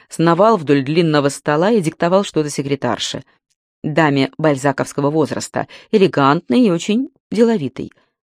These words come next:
которая в нём души не чаяла. Он ей платил большой привязанностью,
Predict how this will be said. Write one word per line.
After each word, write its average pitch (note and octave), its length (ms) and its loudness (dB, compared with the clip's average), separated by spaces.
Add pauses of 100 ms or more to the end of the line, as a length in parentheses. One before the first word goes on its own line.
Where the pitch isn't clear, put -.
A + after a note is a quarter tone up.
(180)
которая F#3 360 0
в D#3 60 -6
нём E3+ 160 0
души D#3 300 -4
не C#3+ 120 -2
чаяла. A2 460 -12 (540)
Он A#3+ 140 4
ей F3+ 160 2
платил D3+ 440 0
большой D3 380 0
привязанностью, C3+ 800 -2